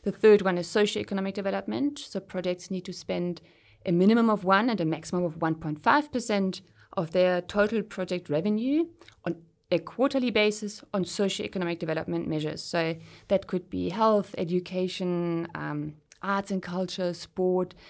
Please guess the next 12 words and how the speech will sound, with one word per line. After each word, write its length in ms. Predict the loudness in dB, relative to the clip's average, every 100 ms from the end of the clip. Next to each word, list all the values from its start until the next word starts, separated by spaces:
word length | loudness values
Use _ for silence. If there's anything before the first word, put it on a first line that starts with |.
| -8
activities 560 | -6 -2 2 2 0 0
that 140 | 0
fall 200 | 0 2
under 160 | 2 0
social 340 | -2 -4 -4 -6
welfare 380 | -6 -6 -8
generally. 420 | -6 -6 -6 -6 -12 _ _ _ _ _ _ -6
And 100 | 0
then 120 | 4
the 100 | 6
fourth 340 | 4 2 0 -2
requirement 500 | -6 -4 -2 -2